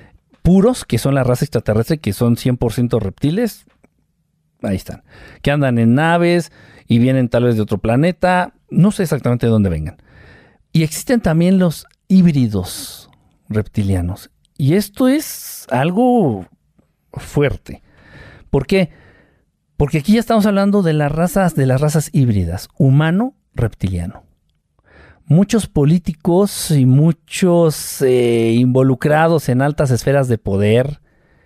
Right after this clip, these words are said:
se dice que son mitad humano, mitad reptiliano. Estos son los famosos híbridos reptilianos. Por ahí, eh, la familia más famosa de Inglaterra, de la cual recién falleció su matriarca,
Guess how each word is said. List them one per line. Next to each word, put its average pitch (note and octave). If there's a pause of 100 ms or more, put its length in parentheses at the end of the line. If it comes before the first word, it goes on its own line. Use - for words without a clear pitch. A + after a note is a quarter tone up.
(440)
se B2
dice A2 (380)
que G#2
son C3
mitad G#2 (120)
humano, C3
mitad F#2+
reptiliano. G#2 (400)
Estos A#2+
son D3+
los C#3+
famosos B2
híbridos B2
reptilianos. F2+ (960)
Por C3+
ahí, F3 (560)
eh, G#2
la G2+
familia B2+ (180)
más A2
famosa A#2
de G#2
Inglaterra, G2+ (400)
de F2
la F2
cual G#2
recién G2
falleció F2+
su E2+ (180)
matriarca, F#2+